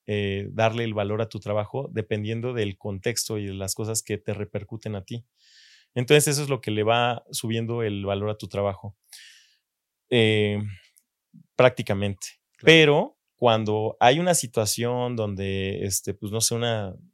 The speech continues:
Speaker 1: eh, haces una cosa como disruptiva o, pues, a veces te vas al, a, a, a hacer como fama, ¿no?
Speaker 2: Claro.
Speaker 1: Y entonces empiezan a reconocerte, "Ah, este cuate hizo esto". Entonces, tus,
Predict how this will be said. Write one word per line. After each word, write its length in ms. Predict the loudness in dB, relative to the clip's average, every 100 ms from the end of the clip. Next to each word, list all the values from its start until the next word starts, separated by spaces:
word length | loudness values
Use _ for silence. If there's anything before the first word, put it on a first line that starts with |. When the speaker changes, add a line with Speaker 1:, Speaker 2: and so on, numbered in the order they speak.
| -8
Speaker 1:
eh, 540 | -4 -4 -4 -4 -4 -6 -12 -16 -20 -20 -20 _ 4
haces 380 | 6 6 4 0
una 880 | 0 0 0 0 0 -2 -2 -4 -10 _ _ _ _
cosa 240 | -2 -2
como 180 | 0 -2
disruptiva 920 | -2 -4 -8 -10 -4 -2 0 2 2
o, 300 | 2 -2 -6 -12 _ _ -4
pues, 160 | 2
a 100 | 4
veces 340 | 4 2 -2 -2
te 100 | 0
vas 220 | 0 0
al, 520 | 0 -2 -4 -6 -8 -10
a, 220 | -4 -2 -2
a, 280 | -4 -4 -4
a 160 | -4
hacer 260 | -2 -2 -4
como 300 | -6 -4 -4
fama, 400 | 2 2 4 0
¿no? 320 | -2 -4 -6 _ _ -20
Speaker 2:
Claro. 280 | -12 -8 -2
Speaker 1:
Y 60 | 0
entonces 480 | 0 2 2 0 0
empiezan 460 | 0 -2 -2 -2
a 220 | 0 0 0
reconocerte, 720 | -4 -6 -6 -2 -4 -4 -6
"Ah, 140 | -4
este 200 | -4 -6
cuate 240 | -4 -6 -4
hizo 120 | -6
esto". 180 | -6 -8
Entonces, 300 | -6 -6 -6
tus, 280 | -8 -12 -14